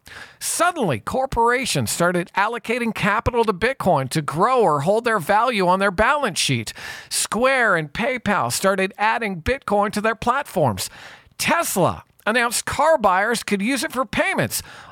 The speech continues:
All of this occurring while the price of Bitcoin made a monumental advance from the depths of the pandemic lows, just over three thousand dollars, to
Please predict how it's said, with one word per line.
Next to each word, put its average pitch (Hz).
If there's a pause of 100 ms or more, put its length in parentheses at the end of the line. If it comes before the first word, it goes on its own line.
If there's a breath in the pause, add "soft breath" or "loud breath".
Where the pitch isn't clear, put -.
(160)
All 294
of 254
this 269
occurring 220
while 180
the 196
price 294
of 226
Bitcoin 185
made 185
a 190
monumental 220
advance 165 (300 loud breath)
from 190
the 190
depths 180
of 165
the 175
pandemic 233
lows, 202 (540 loud breath)
just 285
over 277
three 240
thousand 185
dollars, 196 (380 soft breath)
to 226